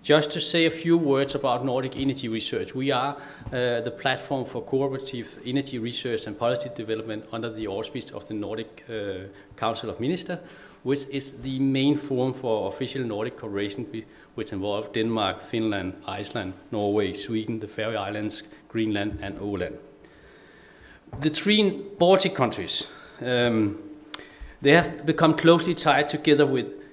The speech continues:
both formal and informal Nordic cooperation. And today, I, I dare to say that we cooperate in an informal and, and close manner.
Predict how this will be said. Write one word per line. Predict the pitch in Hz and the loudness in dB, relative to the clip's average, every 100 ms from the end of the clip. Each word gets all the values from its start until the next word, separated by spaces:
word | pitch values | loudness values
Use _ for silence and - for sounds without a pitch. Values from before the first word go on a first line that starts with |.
| - 123 | -16 0
both | 143 139 | 2 2
formal | - 147 147 147 | 0 2 2 2
and | 139 123 | 0 -2
informal | 127 120 131 120 117 110 | -4 -4 -2 0 -2 -2
Nordic | 123 117 110 113 | -4 0 0 0
cooperation. | - 107 110 101 - 90 - - | -4 -2 0 0 0 -8 -12 -10
And | 117 | -10
today, | - 143 147 139 | -2 4 4 4
I, | - 120 - - - - - | 0 -4 -6 -14 -20 -20 -10
I | 113 | -6
dare | 131 127 | 0 0
to | 123 120 | 0 -4
say | - 131 | 0 0
that | 123 110 | 2 -2
we | 107 | -4
cooperate | - 123 127 120 110 107 - - | -2 -2 0 2 0 0 -12 -12
in | 120 | -8
an | 117 | -4
informal | 131 135 - 117 117 113 | -2 -2 -2 -2 0 -4
and, | 110 101 95 | -4 -6 -6
and | 117 101 - | -6 -6 -4
close | 127 117 - | -2 -2 -4
manner. | 113 90 | -4 -4